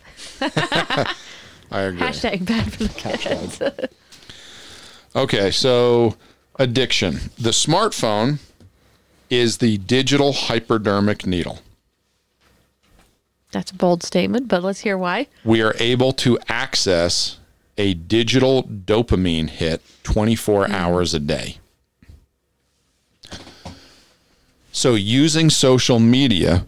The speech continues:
Speaker 2: triggers the brain's reward system to release dopamine. Dopamine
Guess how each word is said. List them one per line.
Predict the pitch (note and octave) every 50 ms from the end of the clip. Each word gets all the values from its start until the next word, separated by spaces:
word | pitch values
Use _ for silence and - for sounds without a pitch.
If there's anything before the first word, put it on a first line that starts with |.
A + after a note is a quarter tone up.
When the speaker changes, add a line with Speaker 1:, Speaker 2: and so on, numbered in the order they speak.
| -
Speaker 2:
triggers | - - - C#3 C#3 B2+ C3+ C#3+ C3+ A#2+
the | - A#2+
brain's | A2 G#2 A2 G#2 G2+ G2+ G2+ G2+ G2+ G#2 G2+ -
reward | - G#2 G2+ G2 F#2+ F#2+ G2+ A2+ A#2+ B2 B2+ A#2+
system | - - - E2+ D#2 - - - F2 F2+ E2+
to | - - F#2
release | F2+ F#2 F#2+ F#2 F2+ G2 G2 F#2+ F2+ - - - - -
dopamine. | G#2 F#2 - G#2+ G2+ F#2 - - - D2 C2+ C2+ - - - - - _ _ _ _ _ _ _ _ - -
Dopamine | A#2+ G#2+ G2 A2+ A2 C#3 - - A#2 A2 A2 G#2 G2+ G2+ G#2 G2+ G2 -